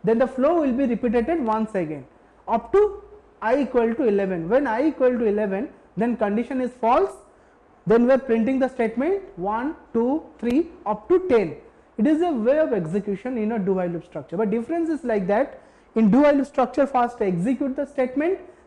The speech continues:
then we can check the condition. There is only difference in that case. The next loop structure,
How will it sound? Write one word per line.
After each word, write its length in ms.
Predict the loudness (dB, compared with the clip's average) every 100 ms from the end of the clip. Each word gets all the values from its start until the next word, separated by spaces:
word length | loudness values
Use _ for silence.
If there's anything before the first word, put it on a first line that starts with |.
| 0
then 380 | 4 6 6
we 100 | 4
can 340 | 2 2 0 2
check 220 | 2 2
the 80 | 0
condition. 540 | -2 -4 -4 -6 -12 -12 _ -2
There 100 | 0
is 80 | 0
only 220 | 0 0
difference 440 | -2 -2 -4 -4
in 100 | -4
that 260 | -4 -4 -10
case. 220 | -20 -20 _ _ _ _ _ _ _ -2
The 80 | 0
next 360 | 2 0 -2
loop 180 | -2 -2
structure, 640 | -2 -4 -4 0 4 4